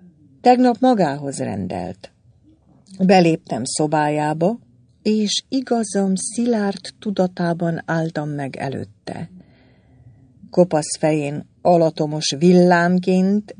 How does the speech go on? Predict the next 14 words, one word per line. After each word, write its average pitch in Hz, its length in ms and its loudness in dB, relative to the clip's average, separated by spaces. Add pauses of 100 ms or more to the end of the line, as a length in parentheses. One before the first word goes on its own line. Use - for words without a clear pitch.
rezget 180 760 2
egyetlen 190 640 0
szál 190 400 2
vörös 196 480 0
haja, 196 400 0 (300)
szeme 147 520 -6 (280)
kiült, 143 760 -4 (320)
zsírpárnáira, 160 1300 0 (920)
mégis 175 520 0
nyugodtan, 196 760 -4
békésen 240 840 0
csillogott, - 880 -8
orra, 180 520 4
mely 165 480 -2